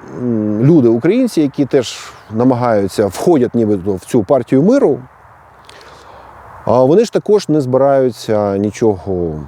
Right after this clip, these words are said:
розморожувати. Вони вважають, що воно якесь чудодійним шляхом кудись зникне, і цього всього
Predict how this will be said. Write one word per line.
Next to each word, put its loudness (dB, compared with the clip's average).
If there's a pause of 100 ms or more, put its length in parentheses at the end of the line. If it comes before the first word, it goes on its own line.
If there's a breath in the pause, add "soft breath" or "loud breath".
(100)
розморожувати. 0
Вони 4
вважають, 0
що -4
воно 0
якесь -2
чудодійним 0
шляхом -2
кудись 2
зникне, 0 (280)
і -8
цього 0
всього 2